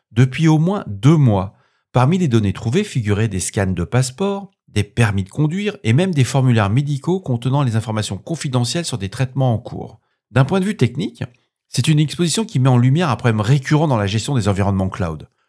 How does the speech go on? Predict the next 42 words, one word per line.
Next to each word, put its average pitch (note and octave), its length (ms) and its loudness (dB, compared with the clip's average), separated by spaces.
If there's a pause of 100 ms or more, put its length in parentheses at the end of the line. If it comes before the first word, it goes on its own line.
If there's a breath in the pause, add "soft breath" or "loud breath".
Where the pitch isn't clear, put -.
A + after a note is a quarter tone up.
Le A2 140 4
manque F#3 240 2
de C3 80 4
configuration A2+ 640 -2
sécurisée G#2+ 560 0
par E2+ 200 -2
défaut, E3+ 460 -4 (380 soft breath)
le A2+ 120 2
problème D#3+ 300 2
est C3 120 0
amplifié C#3+ 420 -2
par A2+ 140 0
une F#2+ 100 -2
supervision B2 760 0 (160)
insuffisante D3 720 0
des A2 100 0
politiques G#2 440 -4
d'accès G2+ 300 -2
et - 20 -4
des G#2+ 160 -2
audits A#2+ 180 -4
de A2+ 100 -6
sécurité. G2+ 600 -8 (220)
Cet C3 200 0
incident E3+ 440 -2
nous D3 100 2
rappelle A#2 400 0
une G#2+ 100 0
nouvelle C#3+ 280 2
fois F3 180 -4
que F3+ 120 -6
la G#2 100 2
sécurité C3+ 500 -4
des G#2+ 140 -2
données G#2 260 0
ne D#3 80 -2
repose F#2+ 460 -6
pas D#3 120 0
uniquement B2+ 300 -2
sur - 140 -4
des F#2+ 160 -6
outils F#2+ 340 -12